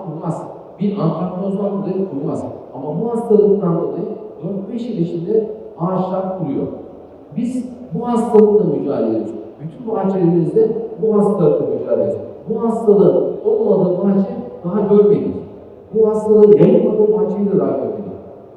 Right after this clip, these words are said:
Sonra ne oluyor? Üç yıl sonra, dört yıl sonra biz bu hastalıkla mücadele ediyoruz. Doğru ilaçlamayla,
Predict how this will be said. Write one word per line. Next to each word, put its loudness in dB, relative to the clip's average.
Sonra 2
ne 4
oluyor? 2
Üç -10
yıl -4
sonra, 0
dört 2
yıl -6
sonra -4
biz 0
bu -2
hastalıkla 2
mücadele 2
ediyoruz. 0
Doğru -2
ilaçlamayla, 2